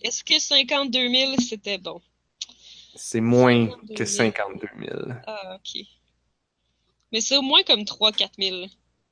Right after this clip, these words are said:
Speaker 2: Euh, c'est plus que trois, quatre mille.
Speaker 1: Ah, il y a un arf. Mon Dieu. Neuf mille ?
Speaker 2: Seize mille.
Speaker 1: Seize mille. Mais tu le
Speaker 2: Rip.
Speaker 1: fermes jamais.
Speaker 2: Mais c'est ça. Je le ferme
Speaker 1: Wow.
Speaker 2: jamais.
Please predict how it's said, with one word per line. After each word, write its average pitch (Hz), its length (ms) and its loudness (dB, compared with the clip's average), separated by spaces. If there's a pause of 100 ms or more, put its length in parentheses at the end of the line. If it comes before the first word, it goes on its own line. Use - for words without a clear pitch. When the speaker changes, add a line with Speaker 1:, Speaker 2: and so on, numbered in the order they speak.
(840)
Speaker 2:
Euh, 104 260 4
c'est - 280 -6
plus 131 440 4
que 113 120 2
trois, 104 340 0
quatre - 240 -6
mille. 101 340 0
Speaker 1:
Ah, - 140 -10 (460)
il 277 60 -10
y 311 40 -4
a 302 60 -4
un 254 140 -4
arf. - 460 -8 (500)
Mon 247 280 -10
Dieu. 226 400 -4 (520)
Neuf 247 360 -4
mille ? 359 100 -2 (100)
Speaker 2:
Seize 170 540 8
mille. 127 540 6 (140)
Speaker 1:
Seize 339 580 -10
mille. 285 440 -10 (480)
Mais 254 80 2
tu - 120 4
le - 80 2
Speaker 2:
Rip. 185 200 10
Speaker 1:
fermes - 120 -2
jamais. 208 500 -6 (520)
Speaker 2:
Mais 120 100 -2
c'est 120 120 -6
ça. 127 260 4 (520)
Je - 100 -16
le 104 60 -4
ferme 104 220 -2
Speaker 1:
Wow. 117 60 -2
Speaker 2:
jamais. 139 440 6